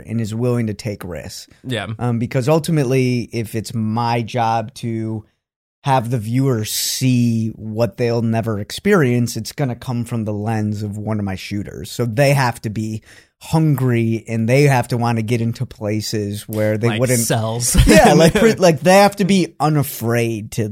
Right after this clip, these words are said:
Speaker 1: to, to do those types of things. And so many of the ones that, um, for example, the one in Venezuela was, was a crew, Joe LaMonaco, who, you know, back in the day was, like,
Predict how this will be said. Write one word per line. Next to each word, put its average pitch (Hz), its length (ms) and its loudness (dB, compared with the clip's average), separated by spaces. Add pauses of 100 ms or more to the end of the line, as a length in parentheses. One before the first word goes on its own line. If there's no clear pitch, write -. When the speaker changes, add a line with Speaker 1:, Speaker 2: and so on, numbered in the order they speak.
(100)
Speaker 1:
to, 117 200 -2
to 98 280 -6
do 110 240 -2
those 104 300 -6
types 92 260 -8
of 92 100 -12
things. 90 380 -12
And 104 380 -6 (400)
so - 200 0
many 165 280 4
of 147 60 2
the 143 80 2
ones 123 580 0
that, 104 420 -2 (180)
um, 104 380 -10
for 123 140 -12
example, 110 480 -4
the 107 80 -6
one 131 260 0
in 117 120 0
Venezuela 110 640 0
was, 107 400 -8
was 110 200 -10
a 107 80 -6
crew, 110 640 -4
Joe 117 220 -2
LaMonaco, 110 760 -2
who, 113 420 -2 (440)
you 131 80 2
know, 123 80 2
back 123 280 2
in 120 100 0
the 117 80 2
day 120 280 4
was, 110 260 -2
like, 107 440 -2